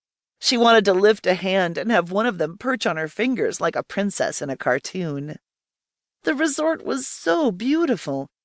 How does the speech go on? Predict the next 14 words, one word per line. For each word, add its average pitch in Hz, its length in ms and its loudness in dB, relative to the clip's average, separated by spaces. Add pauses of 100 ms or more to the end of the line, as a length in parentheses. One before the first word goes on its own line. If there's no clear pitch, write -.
she 254 240 0
half 202 400 2
believed 180 680 -2
that 185 160 2 (180)
here 339 420 4 (240)
it 349 160 -2
might 180 280 -4
be 220 120 -6
possible. 147 800 -8 (1160)
Bustling 254 600 2
bartenders 165 680 4
in 165 160 -6
flower-patterned 202 1000 0
shirts - 540 -6